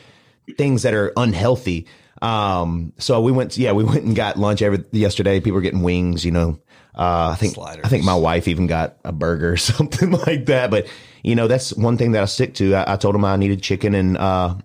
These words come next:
Speaker 1: you know, a thing of rice, and I'm allergic to butter. <laughs> So, so they put that and vegetables in there. And that's, you know, the thing is, is I'm not gonna, you know, I'm not gonna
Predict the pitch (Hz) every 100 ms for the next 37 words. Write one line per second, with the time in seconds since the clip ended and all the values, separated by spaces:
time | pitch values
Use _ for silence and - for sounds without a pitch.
0 | _ 90 90 87 - _ - 85 95 95
1 | 90 104 107 - 92 87 80 90 85 87
2 | 85 78 82 73 - - - - - -
3 | - - 262 - - 262 202 - - 226
4 | - - - 240 - - 135 131 160 131
5 | 139 151 151 147 - 131 120 117 117 120
6 | 120 113 117 - 117 110 110 - - -
7 | - - 147 - 160 143 120 101 120 139
8 | 90 104 95 87 - 113 107 147 110 95
9 | 87 82